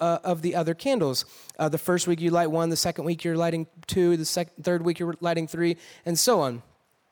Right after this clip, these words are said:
That candle in the middle is representative of Jesus Christ,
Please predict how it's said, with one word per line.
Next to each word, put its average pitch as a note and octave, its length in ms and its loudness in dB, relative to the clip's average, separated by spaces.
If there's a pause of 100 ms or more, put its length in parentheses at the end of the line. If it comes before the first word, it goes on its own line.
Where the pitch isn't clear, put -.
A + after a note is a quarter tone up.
(140)
That G#3 340 2
candle B3 360 2
in A#3 100 2
the A#3 60 2
middle D#3 400 2
is D3 160 -6
representative D3 720 0
of C#3 180 -6
Jesus C#3+ 480 -4
Christ, B2+ 500 -8